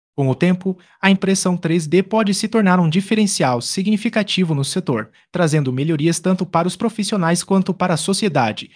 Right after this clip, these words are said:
especialmente em relação às repercussões ambientais. Conclusão. Em resumo, a impressão três D em argamassa não é apenas uma moda passageira, mas uma revolução que pode mudar a maneira como você constrói.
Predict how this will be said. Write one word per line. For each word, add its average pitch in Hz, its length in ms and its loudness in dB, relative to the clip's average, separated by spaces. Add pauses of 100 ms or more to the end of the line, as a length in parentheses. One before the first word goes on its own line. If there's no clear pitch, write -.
(160)
especialmente 151 760 -2
em 131 40 -2
relação 185 500 0
às 175 160 0
repercussões 190 720 -2
ambientais. 151 800 -2 (320)
Conclusão. 185 540 2
Em 127 80 -2
resumo, 185 580 4
a 165 120 2
impressão 190 440 0
três 196 300 0
D 147 160 0
em 139 100 2
argamassa 160 540 2
não 196 160 4
é 175 60 4
apenas 185 420 4
uma 190 140 4
moda 170 260 4
passageira, 151 720 2 (100)
mas 165 280 2
uma 196 140 4
revolução 175 640 2
que 180 140 -4
pode 202 380 2
mudar 151 260 4
a - 20 2
maneira 156 360 2
como 208 240 0
você 185 320 2
constrói. 143 760 -2